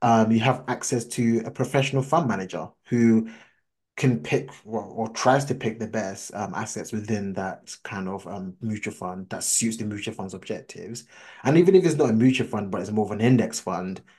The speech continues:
it is also that, that fund manager who provides the administration of that fund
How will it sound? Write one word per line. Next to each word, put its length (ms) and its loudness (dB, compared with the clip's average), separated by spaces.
it 140 2
is 240 2
also 440 4
that, 400 0
that 160 -10
fund 280 2
manager 300 -2
who 200 -6
provides 420 -6
the 100 -2
administration 840 -4
of 140 -14
that 180 -6
fund 420 -4